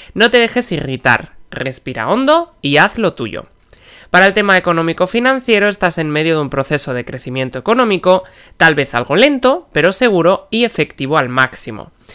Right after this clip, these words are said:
Estás a punto de recuperar algo que una vez tuviste, pero que por motivos de malos manejos se pudo perder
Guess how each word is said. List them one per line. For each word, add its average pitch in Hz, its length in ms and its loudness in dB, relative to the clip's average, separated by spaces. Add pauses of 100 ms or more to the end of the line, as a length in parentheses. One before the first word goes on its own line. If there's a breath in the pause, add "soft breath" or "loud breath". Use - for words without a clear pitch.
(180 loud breath)
Estás 165 680 2
a 139 140 0
punto 160 300 -2
de 123 80 -4
recuperar 135 540 0
algo 147 320 2
que 139 100 -8
una 131 160 -4
vez 135 140 -6
tuviste, 247 580 -2 (320 loud breath)
pero 247 220 4
que 240 100 0
por 208 160 0
motivos 185 520 -2
de 135 100 -8
malos 139 440 2
manejos 170 540 0
se - 140 -6
pudo 135 260 -4
perder 214 460 2